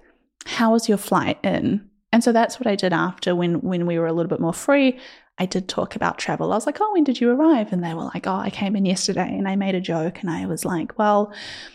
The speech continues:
you know, the speaking bureau that I came with told me to just, like, fly in this morning and fly out tonight. They were just like, it's not worth, like, spending the night in, in the city." <laughs> And she, like, laughed and we just, you know, build rapport that way. And then, you know, we conversed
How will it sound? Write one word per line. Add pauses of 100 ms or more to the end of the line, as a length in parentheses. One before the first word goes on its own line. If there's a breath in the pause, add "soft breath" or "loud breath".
(140 loud breath)
you
know,
the (800)
speaking
bureau
that
I
came
with
told
me
to
just,
like,
fly
in
this
morning
and
fly
out
tonight.
They (120)
were
just
like,
it's
not
worth,
like, (260 loud breath)
spending
the
night
in,
in
the
city." (140)
<laughs> (140)
And
she,
like,
laughed
and
we
just,
you
know,
build
rapport
that
way. (540 loud breath)
And
then,
you
know,
we
conversed